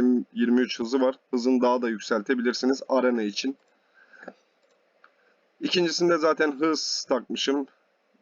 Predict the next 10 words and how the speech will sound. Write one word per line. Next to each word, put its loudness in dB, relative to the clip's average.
Ekstra 0
saldırı -2
oranı 0
var. -4
Bot 0
saldırı 0
oranı 2
verdiği 2
için -2
taktım. -4